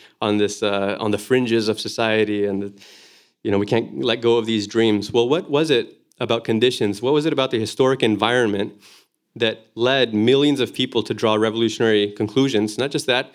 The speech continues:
but to get involved. What was it that pushed all of those young people to become cadres of mass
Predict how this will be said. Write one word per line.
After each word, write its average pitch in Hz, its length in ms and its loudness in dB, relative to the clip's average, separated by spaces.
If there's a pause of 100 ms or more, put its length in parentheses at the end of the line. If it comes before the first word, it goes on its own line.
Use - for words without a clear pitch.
(140)
but - 120 -8
to 120 100 -4
get 120 220 2
involved. 110 680 0 (520)
What 147 160 2
was 165 160 2
it 143 80 0
that - 180 -6
pushed - 480 -2
all 131 240 2
of 147 80 0
those 135 220 2
young 123 200 0
people 113 220 -6
to 107 80 -8
become 117 340 0
cadres 120 600 0
of 101 180 -6
mass 117 460 -4